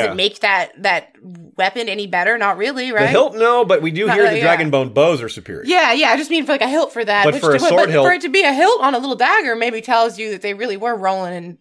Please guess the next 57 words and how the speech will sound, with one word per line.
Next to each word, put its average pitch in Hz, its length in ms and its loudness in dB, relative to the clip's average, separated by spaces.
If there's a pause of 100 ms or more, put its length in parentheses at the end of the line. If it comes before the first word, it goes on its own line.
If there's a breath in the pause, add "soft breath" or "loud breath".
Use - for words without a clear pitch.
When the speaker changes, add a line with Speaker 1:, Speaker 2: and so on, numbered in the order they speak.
Speaker 2:
dragonbone 185 600 -4
if 175 80 -12
they 180 120 -10
were 180 100 -8
using 185 340 -10
it - 100 -18
for - 80 -16
things 185 260 -12
as 165 140 -20
useless 170 400 -16
as 143 120 -16
that. 175 320 -2
Speaker 1:
Yeah. 143 320 2 (340 soft breath)
Maybe 190 240 4
it's 202 160 2
just 175 120 -10
not 175 200 -2
talked 180 260 0
about 180 220 -2
a - 20 -2
lot. 180 140 -2
Maybe 165 160 -2
there 160 100 2
is 135 180 -2
more 135 220 -2
out 131 140 -2
there 135 100 0
than 127 140 -8
we 110 80 -10
think, 135 400 -8
but, 95 260 -2
um, 95 360 -8
it's 101 200 -10
just 104 180 -6
not 98 380 -8
mentioned 92 480 -10
as 87 80 -8
an 82 80 -12
important 80 420 -8
thing 101 240 -8
because 82 280 -12
it's 76 100 -16
just - 320 -14 (220)
Speaker 2:
Hmm. - 60 -18
Speaker 1:
essentially 87 500 -10
jewelry, 131 560 -8
decoration, 123 600 -8
and 120 120 -8
it 120 40 -10
doesn't 127 200 -8
stand 123 320 -8
out 135 240 -2
because 147 200 -12
it's 131 120 -14
just 127 160 -10
Speaker 2:
Mm-hmm. 92 60 -18
Speaker 1:
black. 120 340 -8